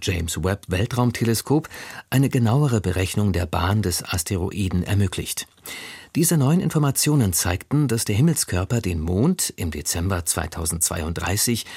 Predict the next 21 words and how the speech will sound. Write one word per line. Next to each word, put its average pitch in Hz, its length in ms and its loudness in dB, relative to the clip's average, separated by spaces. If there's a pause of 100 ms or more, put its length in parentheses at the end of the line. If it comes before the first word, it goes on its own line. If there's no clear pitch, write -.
(240)
um 135 160 2
über 117 420 0
einundzwanzigtausend 117 1040 0
Kilometer 90 580 -2
verfehlen 110 680 0
werde. - 240 -6 (840)
Der - 120 0
Asteroid 131 640 0
war 135 80 2
Ende 135 200 2
zweitausendvierundzwanzig 117 1300 0
entdeckt 92 340 -2
worden 110 320 2 (260)
und - 140 -2
hat 117 100 0
einen 120 220 2
Durchmesser 143 500 0
von 143 160 2
rund 123 460 0
sechzig 82 580 -4
Metern. 85 380 -4